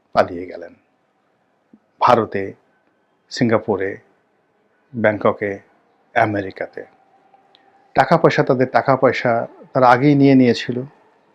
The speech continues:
এবং বাংলাদেশে তারা কেউ তাদের আত্মীয় স্বজনের বিপদে আপদে নেই। তো কাজেই এখানে এই যে আওয়ামী লীগের এক হাজার শীর্ষ নেতাদেরকে,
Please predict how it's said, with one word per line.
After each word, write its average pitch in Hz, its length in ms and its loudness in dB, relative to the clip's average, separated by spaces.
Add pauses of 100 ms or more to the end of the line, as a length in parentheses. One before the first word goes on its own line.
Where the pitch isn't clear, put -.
(280)
এবং 127 200 4
বাংলাদেশে 139 480 4
তারা 127 180 2
কেউ 175 360 4
তাদের 131 240 2
আত্মীয় 120 240 2
স্বজনের 107 360 -6
বিপদে 101 400 -6
আপদে 92 360 -8
নেই। 90 140 -18 (1200)
তো 135 60 -4
কাজেই 175 260 6
এখানে 208 500 6 (500)
এই 151 120 4
যে 175 460 4
আওয়ামী 131 280 4
লীগের 151 280 2 (840)
এক 135 180 2
হাজার 165 320 6
শীর্ষ - 480 -4
নেতাদেরকে, 107 880 0